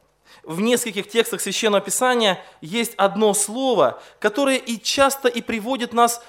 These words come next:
в определённое смущение, или точнее в непонимание. В послании к Коринфянам, в седьмой главе, седьмым стихом написано так. «Но каждый», опять слово «каждый», «имеет своё дарование».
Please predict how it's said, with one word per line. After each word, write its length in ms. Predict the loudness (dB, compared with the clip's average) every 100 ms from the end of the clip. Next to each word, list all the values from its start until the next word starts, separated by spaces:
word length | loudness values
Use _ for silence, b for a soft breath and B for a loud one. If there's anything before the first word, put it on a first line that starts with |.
| -6
в 60 |
определённое 440 | -2 -2 2 4 4
смущение, 640 | 0 -4 -2 -2 -2 -2
или 160 | -2 -2
точнее 320 | -2 -2 -4
в 60 |
непонимание. 680 | -4 -6 -6 -2 -2 -4 -10 -16 b b
В 60 | 2
послании 360 | 4 4 0
к 80 | 2
Коринфянам, 480 | 0 2 -2 -4 -6
в 60 |
седьмой 240 | -6 -4 0
главе, 280 | 0 0 -2
седьмым 280 | -2 -2
стихом 300 | -2 -4 -2
написано 340 | -2 -6 -8 -2
так. 360 | 0 0 -4 _ _ _ b b b b b b b b b b _ _
«Но 240 | 2 4 4
каждый», 800 | 2 2 2 2 0 -2 -2 -10 _ _
опять 260 | -2 -2 0
слово 220 | -2 -2
«каждый», 480 | -2 -2 -2 -6 -6 _ _ _ _
«имеет 640 | -4 -4 -4 -2 -2 -4 -10 _
своё 1120 | -6 -4 -2 0 0 -2 0 2 2 -2 -12 _
дарование». 720 | -6 -4 -4 -6 -10 -14